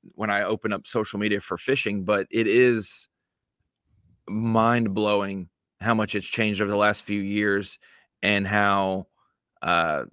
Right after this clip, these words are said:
the lack of change. I don't want, I don't want the N F L to go back to leather helmets. I don't, I don't want the N B A players wearing Converse high tops anymore. If they can have better shoes to jump higher and not break their ankle as much,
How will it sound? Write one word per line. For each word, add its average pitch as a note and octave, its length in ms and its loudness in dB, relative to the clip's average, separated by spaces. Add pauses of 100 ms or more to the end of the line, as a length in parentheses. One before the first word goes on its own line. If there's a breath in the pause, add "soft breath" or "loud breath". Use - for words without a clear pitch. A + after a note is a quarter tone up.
(760)
the G2+ 260 0
lack G#2 300 2
of F#2+ 80 -2
change. D#2 380 -4
I A#2+ 100 10
don't A#2+ 200 6
want, A2 180 0
I A#2 100 8
don't A2+ 120 6
want G#2+ 140 0
the G2 120 -2
N G2+ 80 -2
F G#2 140 -6
L F#2+ 100 4
to G#2 80 -2
go G#2 80 -2
back G2 200 -2
to G2 80 -6
leather F#2+ 260 0
helmets. F#2 340 -4
I A2+ 140 6
don't, A2 200 2
I G#2+ 100 4
don't G#2+ 120 4
want G#2 140 -4
the G2+ 120 -4
N G#2 100 -2
B G2+ 160 0
A G2+ 100 0
players G2 360 -2
wearing G2+ 280 -4
Converse G2+ 440 -2
high F#2+ 220 2
tops F#2 300 -2
anymore. G2 360 -4
If F#2+ 120 -6
they G#2+ 100 2
can A2 160 -4
have G2+ 220 0
better G#2 240 0
shoes A2 480 0
to G2+ 100 -6
jump G#2 300 -2
higher G#2+ 400 4
and G2+ 260 -4
not G2+ 240 -2
break G#2 220 0
their G#2 120 -2
ankle G#2 300 -2
as G2 140 -4
much, G#2 340 -2